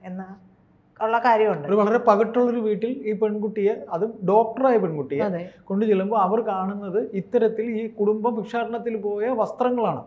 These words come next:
Speaker 1: ആ,
Speaker 2: അത് ആരെ കാട്ടി-
Speaker 1: വസ്ത്രങ്ങളല്ല,
Speaker 2: ഉം.
Speaker 1: ആ വസ്ത്രങ്ങൾ മാത്രമല്ല,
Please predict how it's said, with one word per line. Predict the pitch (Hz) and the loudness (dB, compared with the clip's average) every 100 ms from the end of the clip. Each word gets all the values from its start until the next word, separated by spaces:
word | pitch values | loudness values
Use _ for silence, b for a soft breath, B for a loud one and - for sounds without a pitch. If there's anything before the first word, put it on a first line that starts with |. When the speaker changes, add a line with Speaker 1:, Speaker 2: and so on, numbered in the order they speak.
| 208 | -6
Speaker 1:
ആ, | 202 - - | -6 -6 -6
Speaker 2:
അത് | 190 | 0
ആരെ | 233 220 | 4 6
കാട്ടി- | 220 247 | 6 6
Speaker 1:
വസ്ത്രങ്ങളല്ല, | 269 277 320 370 349 254 156 - | 6 6 4 4 4 4 2 -4
Speaker 2:
ഉം. | 214 190 | -2 0
Speaker 1:
ആ | 180 196 - | 2 2 0
വസ്ത്രങ്ങൾ | 180 175 - 240 294 | -6 -4 -4 0 0
മാത്രമല്ല, | 320 262 254 294 269 165 - | 2 2 2 0 0 -2 -4